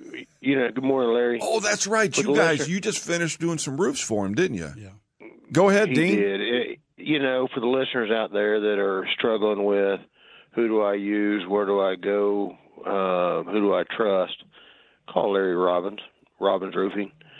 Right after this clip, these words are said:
Speaker 3: Thank you,
Speaker 1: Uh,
Speaker 3: Dean.
Speaker 1: first class, honest, integrity. Um, I mean, literally takes the load off your plate as a homeowner because he literally takes off and runs with it and, and does it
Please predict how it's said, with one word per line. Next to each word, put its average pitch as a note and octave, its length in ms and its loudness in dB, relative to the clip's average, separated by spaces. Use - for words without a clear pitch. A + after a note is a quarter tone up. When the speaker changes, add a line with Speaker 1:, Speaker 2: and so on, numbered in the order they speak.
Speaker 3:
Thank A#2 100 -12
you, G2+ 40 2
Speaker 1:
Uh, F#2 440 2
Speaker 3:
Dean. - 120 -6
Speaker 1:
first A#2 260 0
class, A2 380 2
honest, A2 420 0
integrity. A2 800 -2
Um, F2 960 -2
I F#2+ 100 -8
mean, G#2 260 2
literally A2 380 2
takes B2+ 200 0
the C3+ 60 -2
load A2 380 2
off G2+ 260 0
your F#2+ 140 -6
plate G2+ 580 -4
as F#2 160 -2
a - 80 2
homeowner F2 640 -2
because - 280 0
he G2+ 360 2
literally G#2 300 0
takes G#2 340 -2
off F#2+ 200 0
and E2+ 140 -8
runs F#2+ 260 -2
with F#2+ 180 0
it F#2 200 -2
and, F2+ 380 0
and F2+ 180 -4
does F#2+ 200 0
it E2+ 80 -6